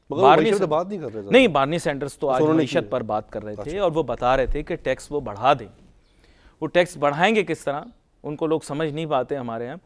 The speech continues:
Speaker 2: उन्होंने कहा, "मैं टैक्स बढ़ाऊंगा ज़रूर, लेकिन मैं जो आपको सहूलियात दी जा रही हैं, उनकी कीमत कम कर दूंगा।" तो आपके ऊपर टैक्स का बोझ तो बढ़ेगा,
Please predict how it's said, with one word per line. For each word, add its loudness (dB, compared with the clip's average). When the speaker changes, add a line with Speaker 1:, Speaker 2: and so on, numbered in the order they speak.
Speaker 2:
उन्होंने 0
कहा, 4
"मैं 2
टैक्स -2
बढ़ाऊंगा 2
ज़रूर, 2
लेकिन -2
मैं -6
जो -4
आपको 0
सहूलियात -2
दी -6
जा 0
रही -4
हैं, -6
उनकी -8
कीमत -10
कम -10
कर -16
दूंगा।" -20
तो -2
आपके 2
ऊपर 0
टैक्स -2
का 8
बोझ 0
तो 4
बढ़ेगा, 8